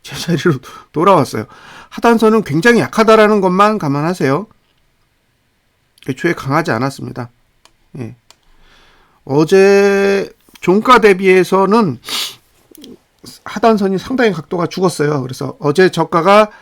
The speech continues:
붕괴되지 않으면 매수, 붕괴되면 포기. 매도자는 할 게 없다. 예, 저가 깨면 "어우, 땡큐." 이러면 끝이에요. 뭐, 들어갈 자리가 없어요.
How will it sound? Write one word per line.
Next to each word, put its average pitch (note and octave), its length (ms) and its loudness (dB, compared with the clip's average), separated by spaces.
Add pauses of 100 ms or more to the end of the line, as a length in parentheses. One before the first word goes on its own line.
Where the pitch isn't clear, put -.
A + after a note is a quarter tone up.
(180)
붕괴되지 E3+ 440 0
않으면 E3+ 420 0
매수, C3+ 300 -4 (800)
붕괴되면 F3+ 560 2
포기. C#3+ 340 -6 (600)
매도자는 A#3+ 580 2
할 A3+ 160 -2
게 - 80 -4
없다. - 320 -10 (360)
예, A2 80 -10
저가 D#3 280 -2
깨면 G3 340 -2
"어우, G#3 340 4 (100)
땡큐." D3+ 420 -4 (140)
이러면 C#3+ 240 -4
끝이에요. A2+ 320 -8 (360)
뭐, C#3 140 -12 (140)
들어갈 F#3 300 0
자리가 F3 260 -4
없어요. C3 240 -12